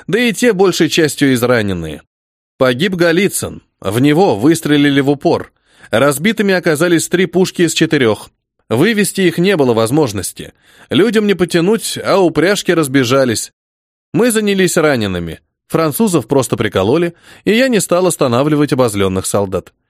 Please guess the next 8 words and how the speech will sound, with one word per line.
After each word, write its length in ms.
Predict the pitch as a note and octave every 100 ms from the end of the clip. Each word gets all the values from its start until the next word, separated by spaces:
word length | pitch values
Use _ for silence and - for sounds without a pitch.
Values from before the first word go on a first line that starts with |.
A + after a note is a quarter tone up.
| _ - -
И 100 | -
в 100 | A#2
этот 200 | G#3 A#3+
момент 480 | F#3+ F3 C#3 E3 A3
к 60 | -
флешам 420 | C3 C#3+ F#3 A2+
подошло 400 | G3+ E3+ - A2
подкрепление. 720 | A#2 - C#3+ F#3 E3 G2 -